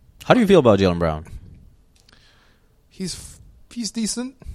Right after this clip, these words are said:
Speaker 2: He's
Speaker 1: Yeah.
Speaker 2: fine. He's, like, what we hope O G will be.
Speaker 1: Right.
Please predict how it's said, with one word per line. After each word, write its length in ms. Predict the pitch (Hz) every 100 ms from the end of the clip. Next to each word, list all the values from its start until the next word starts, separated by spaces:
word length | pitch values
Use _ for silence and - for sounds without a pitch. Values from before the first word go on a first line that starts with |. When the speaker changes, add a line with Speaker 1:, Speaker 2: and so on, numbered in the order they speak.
| - -
Speaker 2:
He's 100 | 101
Speaker 1:
Yeah. 160 | 110 104
Speaker 2:
fine. 580 | 139 175 180 175 151 139
He's, 240 | - 143 160
like, 240 | 160 165
what 200 | 131 123
we 120 | 127
hope 240 | 113 123 117
O 120 | 117
G 180 | 113 123
will 160 | 127
be. 300 | 127 135 147 - _ _
Speaker 1:
Right. 320 | 95 95 87